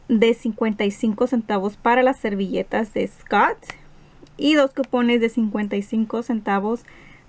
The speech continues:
para el papel de Scott. Um, recuerden que ese es en la página de internet de Scott. Así que en total van a pagar después de cupones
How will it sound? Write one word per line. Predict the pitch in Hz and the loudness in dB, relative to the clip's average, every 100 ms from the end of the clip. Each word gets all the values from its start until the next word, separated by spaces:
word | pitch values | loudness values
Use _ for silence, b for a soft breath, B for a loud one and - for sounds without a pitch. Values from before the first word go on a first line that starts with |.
| - | 0
para | 247 269 | 2 4
el | 285 | 2
papel | 254 - 214 202 | -2 -2 0 0
de | 202 | 0
Scott. | - 214 190 - - - | -2 0 0 -2 -12 -6
Um, | 214 196 | -2 -2
recuerden | 208 214 214 220 | -2 0 2 0
que | 214 | -2
ese | 233 | -6
es | 226 | -4
en | 202 185 | -2 -2
la | |
página | - 214 214 208 | -4 -2 -2 -2
de | |
internet | 196 190 180 180 | -2 -4 -6 -6
de | 196 | -6
Scott. | - - - - B B B B B | -8 -10 -12 -20 B B B B B
Así | - - 247 | -2 0 2
que | 285 | 2
en | 269 | 4
total | 269 254 254 247 | 2 2 4 4
van | 247 | 4
a | 247 | 0
pagar | 247 220 208 | 0 0 -2
después | 202 196 - 220 226 | -4 -8 -2 0 2
de | 240 | 0
cupones | - - 214 214 226 | -2 -6 -2 0 0